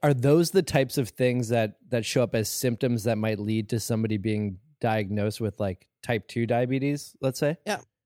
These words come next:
Speaker 2: Yeah. Yeah. I mean, uh, hopefully you would catch it earlier than that. <laughs> Yeah, uh,
Speaker 1: Right.
Speaker 2: you know,
Speaker 1: <laughs>
Speaker 2: but for example, absolutely. Um, uh, I go to have my eyes checked every year, um,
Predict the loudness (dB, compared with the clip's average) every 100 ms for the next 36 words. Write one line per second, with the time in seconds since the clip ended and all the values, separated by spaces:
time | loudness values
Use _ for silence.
0 | _ -2 -2 -6 _ _ -6 -4 0 2
1 | 2 0 -10 -14 -4 -4 -4 _ _ _
2 | _ _ _ -2 2 2 2 -2 0 0
3 | -2 -2 -2 0 0 0 0 0 -2 -4
4 | -4 -4 -4 -2 0 0 0 -14 -18 -16
5 | -6 -4 0 2 2 2 0 0 0 -2
6 | -2 -2 -4 -2 -4 -2 -4 -4 -6 -6
7 | -6 -8 -8 -6 -6 -4 -2 0 0 -2
8 | -4 -4 -4 -2 0 0 -2 -2 -2 0
9 | -2 -4 -10 -4 -2 -2 -2 -2 -2 -2
10 | -2 -2 -4 -4 -6 -4 -6 -6 -8 -8
11 | -10 -10 -12 -14 _ _ _ _ _ -2
12 | 0 0 -2 -6